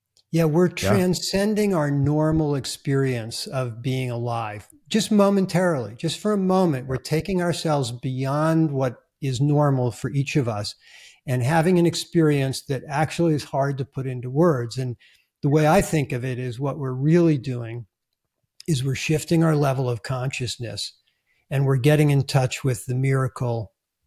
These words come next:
Speaker 1: of being alive.
Speaker 2: Hmm.
Speaker 1: And, and when we do that,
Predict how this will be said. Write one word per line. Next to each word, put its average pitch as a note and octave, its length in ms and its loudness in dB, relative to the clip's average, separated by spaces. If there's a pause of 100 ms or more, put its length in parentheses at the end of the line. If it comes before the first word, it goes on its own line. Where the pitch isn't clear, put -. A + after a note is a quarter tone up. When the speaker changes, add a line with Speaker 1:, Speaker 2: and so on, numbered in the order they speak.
Speaker 1:
of A2+ 160 -8
being B2+ 240 0
alive. A2+ 560 -6 (1500)
Speaker 2:
Hmm. F2 260 -4 (200)
Speaker 1:
And, C3 340 -6
and C3+ 220 -6
when D#3+ 260 4
we E3+ 160 6
do E3 320 4
that, B2 460 -2